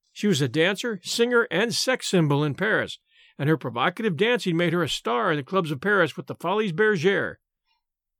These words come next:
In nineteen forty, when war broke out in France, she offered her services to the French resistance. She told them, "Parisians have given me everything, especially their hearts.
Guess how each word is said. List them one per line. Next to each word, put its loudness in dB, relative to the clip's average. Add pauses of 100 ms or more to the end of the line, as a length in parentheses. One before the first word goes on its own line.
(140)
In 2
nineteen 2
forty, 0 (360)
when 0
war 2
broke 0
out 0
in 2
France, -4 (240)
she -4
offered 0
her 0
services 0
to -2
the -2
French 0
resistance. -4 (840)
She -6
told 2
them, 4
"Parisians 0
have -2
given -2
me 0
everything, -4 (280)
especially 0
their 2
hearts. -2